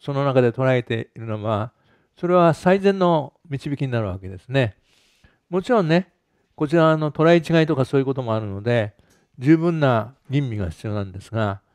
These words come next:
その中でですね、最善なポイントに主は導いてくださるということをね、覚えておいてください。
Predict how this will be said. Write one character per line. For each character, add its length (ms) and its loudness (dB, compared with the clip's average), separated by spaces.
そ 120 0
の 80 0
中 180 4
で 140 4
で 100 -2
す 140 -10
ね、 280 -4
最 300 0
善 220 0
な 100 0
ポ 180 -4
イ 60 -2
ン 80 -8
ト 120 -2
に 140 -2
主 160 -6
は 320 2
導 360 -2
い 60 0
て 100 -4
く 60 -8
だ 80 -8
さ 160 -6
る 80 -12
と 120 -20
い 100 0
う 100 2
こ 120 0
と 100 -4
を 40 -6
ね、 280 -4
覚 200 -2
え 40 -8
て 80 -4
お 40 0
い 40 -6
て 160 -4
く 80 -18
だ 120 -6
さ 220 0
い。 140 -6